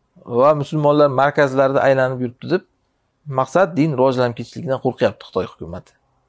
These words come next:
Bu ikki kishi keyin yuqorida Usmoniylar jo'natgan Hasan va Rizo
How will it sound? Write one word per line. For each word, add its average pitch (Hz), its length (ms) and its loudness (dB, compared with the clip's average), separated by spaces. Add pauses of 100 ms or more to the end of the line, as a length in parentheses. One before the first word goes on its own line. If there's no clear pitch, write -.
(240)
Bu 151 160 2 (120)
ikki 180 220 -2
kishi - 200 -2
keyin 190 260 0 (480)
yuqorida 127 420 0
Usmoniylar 120 420 0
jo'natgan 117 300 -2
Hasan 127 380 -2
va 113 120 4
Rizo 113 260 2